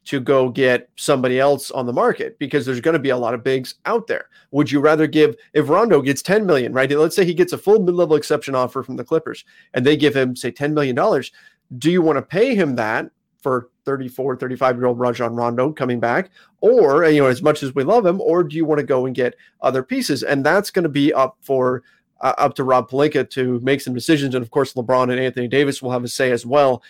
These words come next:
How much value do you place on bringing everybody back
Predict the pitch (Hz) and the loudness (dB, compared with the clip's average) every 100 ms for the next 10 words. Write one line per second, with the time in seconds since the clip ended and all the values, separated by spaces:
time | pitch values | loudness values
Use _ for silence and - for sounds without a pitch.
0 | - _ - 147 160 151 156 151 - 139 | -20 _ -6 0 0 2 2 0 -8 -14
1 | 123 135 139 143 135 123 135 127 - 131 | 0 2 2 0 -4 -6 -6 -6 -2 -2
2 | 123 127 120 113 113 _ _ 135 135 131 | -2 -2 -2 -4 -8 _ _ 0 0 0
3 | 127 127 127 123 123 131 190 254 | -2 -2 -2 -4 -2 0 0 -2